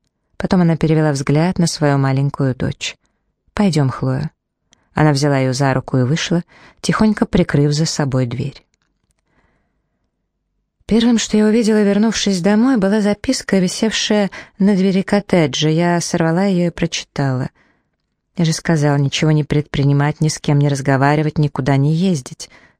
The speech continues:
Ты что, не можешь просто послушаться? Позвони мне, как только вернёшься, Джосс». «Ах так, значит, ты так сказал, чёрт возьми. Ну, извини, пожалуйста».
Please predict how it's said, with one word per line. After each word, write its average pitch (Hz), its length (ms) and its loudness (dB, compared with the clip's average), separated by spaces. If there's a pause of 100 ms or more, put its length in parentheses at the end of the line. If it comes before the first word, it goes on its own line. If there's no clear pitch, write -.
Ты - 100 -4
что, - 160 0
не 147 100 4
можешь 151 240 0
просто 160 280 0
послушаться? - 800 -4 (280)
Позвони 160 360 2
мне, 185 160 2
как 165 200 -2
только 160 260 0
вернёшься, 156 540 0
Джосс». 143 500 -4 (800)
«Ах 233 200 -4
так, - 280 -4
значит, 160 380 0
ты - 140 -6
так - 220 -4
сказал, 160 580 0
чёрт - 340 -4
возьми. 135 440 -2 (520)
Ну, 240 80 2
извини, 180 340 2
пожалуйста». - 640 -2